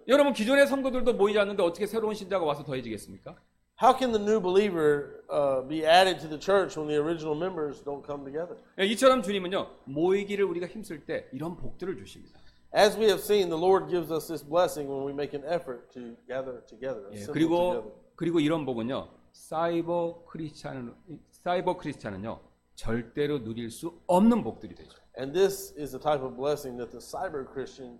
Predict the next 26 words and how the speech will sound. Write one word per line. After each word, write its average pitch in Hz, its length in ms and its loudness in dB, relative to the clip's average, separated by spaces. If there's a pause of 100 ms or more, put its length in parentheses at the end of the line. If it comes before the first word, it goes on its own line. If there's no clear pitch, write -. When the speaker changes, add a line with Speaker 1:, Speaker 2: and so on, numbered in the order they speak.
(140)
Speaker 2:
the 117 80 -16
online 135 500 -8
Christian, 117 400 -16
can 120 140 -12
never 117 320 -4
enjoy. 107 380 -6 (380)
Speaker 1:
함께 180 340 -8
찬송하고요. 120 720 -10 (480)
Speaker 2:
We 139 100 -6
sing 139 260 -6
praises 139 400 0
together. 123 320 -6 (280)
Speaker 1:
함께 214 320 -2
기도하고요. 123 600 -6 (380)
Speaker 2:
We 143 100 -6
pray 156 240 6
together 131 340 2
as 113 140 -6
one. 127 240 -6 (280)
Speaker 1:
함께 233 300 -2
웃고요. 135 560 -4 (260)
Speaker 2:
We 139 120 -4
laugh 139 280 0
together 127 360 -6
as 113 140 -14
one. 123 260 -8